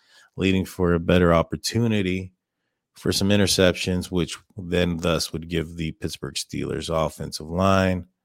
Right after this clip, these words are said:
I mean, I'm sorry, the Steelers offense some short fields,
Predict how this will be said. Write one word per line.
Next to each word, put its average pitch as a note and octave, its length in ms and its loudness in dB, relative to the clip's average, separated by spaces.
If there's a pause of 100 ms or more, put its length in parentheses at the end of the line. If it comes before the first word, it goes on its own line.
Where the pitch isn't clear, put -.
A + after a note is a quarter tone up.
(380)
I F#2+ 60 -6
mean, E2+ 120 0
I'm D#2+ 60 -2
sorry, C#2+ 300 -4
the D#2 80 -8
Steelers D#2 420 -4
offense F2+ 520 4
some D2+ 100 -8
short - 360 -4
fields, - 560 -8